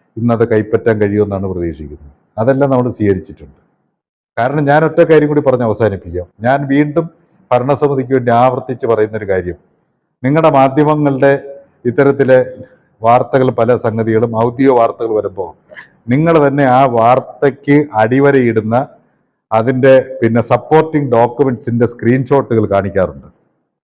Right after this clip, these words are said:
അത് ചിലപ്പോ ഇതുപോലൊരു രേഖ എടുത്ത് കാണിച്ചിട്ട് നിങ്ങൾ അതിൽ അണ്ടർലൈൻ ചെയ്യും, പ്രധാനപ്പെട്ട ഇഷ്യൂസ് എന്താന്ന് വെച്ചാൽ. ഇപ്പൊ ഇങ്ങനൊരു കാര്യമാണ് നിങ്ങൾ കൊടുക്കുന്നതെങ്കിൽ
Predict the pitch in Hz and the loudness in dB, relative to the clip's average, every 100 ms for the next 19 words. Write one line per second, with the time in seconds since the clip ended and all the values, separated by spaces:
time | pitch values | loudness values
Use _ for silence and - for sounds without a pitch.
0 | _ _ 139 156 151 120 147 139 151 156 | _ _ -10 0 2 2 2 2 4 6
1 | 147 135 127 123 135 139 135 117 123 113 | 6 2 2 2 4 4 2 0 0 2
2 | 117 117 117 101 90 _ _ _ 123 139 | 0 -6 -8 -6 -8 _ _ _ -4 0
3 | 143 127 120 113 123 127 123 113 90 80 | 2 2 2 0 0 0 0 -2 -6 -12
4 | - _ 113 120 127 127 120 110 110 104 | -16 _ -4 0 0 0 -2 0 -2 -2
5 | 123 110 104 92 92 90 78 78 - _ | -4 -2 -2 -2 -2 -4 -10 -14 -14 _
6 | _ _ _ - 151 139 165 170 156 135 | _ _ _ -2 -2 0 0 0 2 4
7 | 139 147 139 139 131 127 135 120 117 123 | 4 4 2 0 -4 -2 -2 -2 -2 -4
8 | 127 117 123 | -4 -6 -8